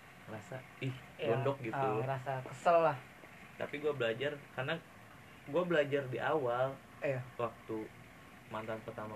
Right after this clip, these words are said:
Speaker 1: gue ngebebasin gue, karena gue tahu rasanya dibebasin tuh kayak apa gitu.
Speaker 2: Iya.
Speaker 1: Dan rasanya dikekang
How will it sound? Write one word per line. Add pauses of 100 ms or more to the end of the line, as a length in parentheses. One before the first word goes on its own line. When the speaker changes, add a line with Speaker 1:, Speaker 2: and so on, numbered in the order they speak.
Speaker 1:
gue (1400)
ngebebasin
gue,
karena
gue
tahu
rasanya
dibebasin
tuh
kayak
apa (100)
gitu.
Speaker 2:
Iya. (200)
Speaker 1:
Dan
rasanya
dikekang